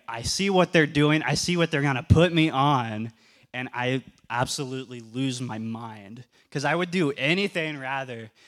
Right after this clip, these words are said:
than jump off a <laughs> seven-story tower and free fall and lose my head and, like, scream and embarrass myself in front of all my friends.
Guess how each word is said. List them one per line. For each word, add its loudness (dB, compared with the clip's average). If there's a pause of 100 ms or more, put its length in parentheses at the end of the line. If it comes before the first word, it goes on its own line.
(100)
than 0
jump 0
off 6
a -6
<laughs> -4
seven-story 6
tower 4
and 0
free 0
fall 2 (280)
and -6 (200)
lose 2
my 2
head 0
and, -2
like, -6
scream 0
and 4
embarrass 4
myself 4
in 0
front -2
of 2
all 4
my 0
friends. -2